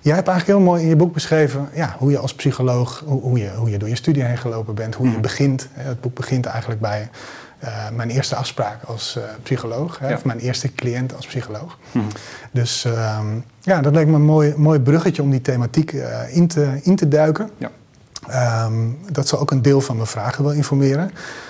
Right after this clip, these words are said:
Speaker 1: Dus ook, eh, dus niet alleen kijken naar jouw werk, maar ook een beetje, oké, wat is nou, wat is nou die G G Z? Wat voor verschillende therapeuten heb je? Hoe kies je daartussen? Dan een beetje een, eh,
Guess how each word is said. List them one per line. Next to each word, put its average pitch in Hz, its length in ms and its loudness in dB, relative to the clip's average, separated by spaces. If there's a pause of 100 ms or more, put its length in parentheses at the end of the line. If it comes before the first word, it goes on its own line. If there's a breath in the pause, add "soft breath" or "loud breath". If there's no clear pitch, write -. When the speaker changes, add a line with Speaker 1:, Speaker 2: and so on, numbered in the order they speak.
Speaker 1:
Dus - 120 0
ook, 135 160 0
eh, 123 340 0
dus 131 220 2
niet 135 160 6
alleen 120 260 2
kijken 123 340 2
naar 113 120 2
jouw 123 260 4
werk, 120 280 4
maar 143 100 2
ook 135 80 2
een 135 80 4
beetje, 120 280 2
oké, 113 160 -2
wat 110 180 0
is 156 140 0
nou, 131 360 2
wat 131 200 -4
is 151 160 -2
nou 135 180 0
die 127 100 2
G - 40 -4 (180)
G 120 80 -2
Z? 123 220 0 (140)
Wat 120 160 0
voor 131 120 -2
verschillende 127 400 2
therapeuten 127 600 0
heb 123 160 -2
je? - 100 -6
Hoe 123 160 0
kies - 260 2
je 135 80 0
daartussen? 123 600 -4
Dan 170 200 -4 (380 loud breath)
een 156 80 0
beetje 165 300 6
een, 135 180 4
eh, 117 440 2